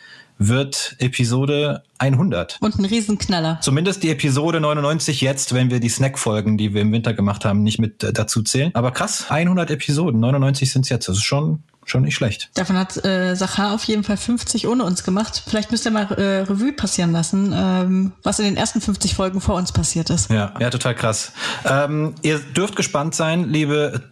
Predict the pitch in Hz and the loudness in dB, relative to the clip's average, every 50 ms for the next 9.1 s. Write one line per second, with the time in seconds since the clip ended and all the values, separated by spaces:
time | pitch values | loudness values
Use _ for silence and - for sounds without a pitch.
0 | - - 135 135 139 139 135 135 - - 170 131 139 143 123 117 127 139 143 135 | -2 0 2 2 2 2 0 0 0 0 2 2 2 2 2 2 2 2 2 2
1 | 123 120 - - 131 120 131 127 120 127 127 123 110 110 113 120 127 - - - | 2 2 2 2 2 2 2 2 2 2 2 2 0 0 0 0 0 -2 -4 0
2 | - 117 117 113 110 113 101 110 113 113 - - 107 104 98 104 98 98 95 - | 0 0 2 2 2 2 2 2 0 0 0 -2 0 0 2 2 2 2 2 0
3 | 92 92 - - 135 139 147 151 135 131 - 135 127 - 117 120 117 113 104 107 | 0 -2 0 0 2 2 2 2 0 0 0 -2 0 0 0 0 2 0 0 0
4 | 104 104 104 - - - 101 101 98 101 101 - - - - - - _ - 98 | 0 0 -2 -2 -2 0 0 2 2 0 -2 -2 -6 -10 -10 -10 -6 _ -2 0
5 | 98 104 - - - 117 117 123 - - 107 95 95 98 110 110 - - - - | 0 0 -2 0 0 0 0 -2 -2 -2 -2 0 0 2 0 0 0 -2 -2 -2
6 | 92 92 - - 104 107 113 107 - 90 87 92 95 98 98 - - 101 101 87 | -2 0 0 0 0 0 0 0 0 0 2 2 2 2 0 -2 -2 -2 0 0
7 | 87 95 98 - - 101 98 95 - 92 92 95 92 90 92 95 90 87 95 - | -4 -4 -4 0 0 0 0 0 0 0 0 0 0 0 0 0 2 0 -2 -2
8 | - 95 95 107 113 - 98 87 85 82 82 87 - - 95 - - 101 98 92 | 0 0 0 2 2 2 0 0 0 0 -2 -2 -2 -2 -4 -2 0 0 0 0
9 | 85 | -2